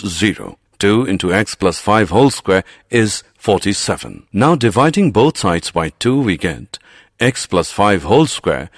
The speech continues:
is equal to twenty-three point five.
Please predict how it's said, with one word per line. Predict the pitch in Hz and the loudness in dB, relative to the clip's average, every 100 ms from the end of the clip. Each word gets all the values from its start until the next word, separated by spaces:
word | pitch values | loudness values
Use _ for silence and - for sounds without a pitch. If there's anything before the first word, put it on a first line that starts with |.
| _ _ | _ _
is | 92 - - | -6 -6 -2
equal | 120 104 95 | -2 0 -4
to | 82 113 - - _ | -2 -6 -6 -20 _
twenty-three | 139 135 139 - - 160 | 0 2 0 -2 -2 -2
point | 160 95 98 | 0 -2 -2
five. | - 110 73 60 - | 0 -2 -2 -8 -20